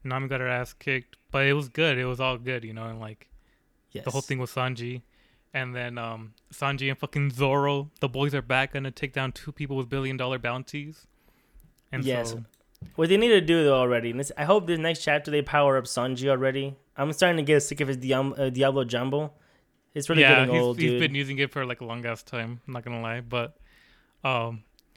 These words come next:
Speaker 1: yeah, I mean, it'd be pretty sick if they take two, two people down with, like, billionaire fucking, um, bounties, and then they're essentially, like, I feel like,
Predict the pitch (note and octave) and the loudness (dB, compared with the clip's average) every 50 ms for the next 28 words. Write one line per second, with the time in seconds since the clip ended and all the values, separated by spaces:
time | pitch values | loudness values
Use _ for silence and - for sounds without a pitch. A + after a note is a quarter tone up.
0 | _ _ _ _ _ _ _ _ - C3+ D#3 F3 D#3 D#3 D#3 C#3+ D3 E3+ D#3+ D3+ | _ _ _ _ _ _ _ _ 0 2 4 4 4 4 2 0 0 0 0 0
1 | C#3+ D#3 D3+ D3+ D3+ G3 F3+ - F#3+ F#3 E3 D3+ - - D#3+ D3 - - B2+ C3 | 2 2 2 2 2 -4 -2 0 0 0 0 -2 -2 -2 -2 -2 -2 -4 -4 -4
2 | C3 - - C#3 C3+ - _ - D3 C3+ - _ _ - - D3+ - D#3 C#3 C#3+ | -4 -4 -4 -8 -8 -8 _ -10 -10 -10 -10 _ _ -16 -16 -8 -8 -6 -6 -4
3 | B2+ C3 B2 B2+ B2 C3 B2+ A#2 A#2+ C3+ B2+ C3 C3 C3 B2 B2+ B2+ A#2+ _ C#3 | -4 -4 -4 -4 -6 -8 -8 -8 -6 -8 -6 -6 -6 -6 -6 -8 -10 -10 _ -12
4 | B2+ - C3 B2+ B2 A#2+ A#2+ A#2 A2+ A#2 A#2 A2+ _ _ _ _ - B2+ A#2+ C3 | -12 -12 -12 -12 -12 -10 -12 -12 -12 -14 -16 -18 _ _ _ _ -8 -8 -6 -6
5 | C#3 D3 D3 - _ C3+ A#2+ A2 A2+ A2 A2+ A2 A2 A2+ A2+ A#2+ A#2+ B2 B2 - | -10 -12 -14 -14 _ -14 -10 -10 -10 -10 -10 -10 -6 -4 -4 -4 -4 -6 -8 -8
6 | - B2+ - - C3 A#2+ A2+ A2 G#2+ - _ _ _ C#3 B2+ - F#3 F#3+ F#3+ F3+ | -10 -12 -8 -8 -8 -8 -8 -10 -10 -12 _ _ _ -4 -2 -2 -2 -2 -2 -2
7 | D3+ - - | -4 -4 -10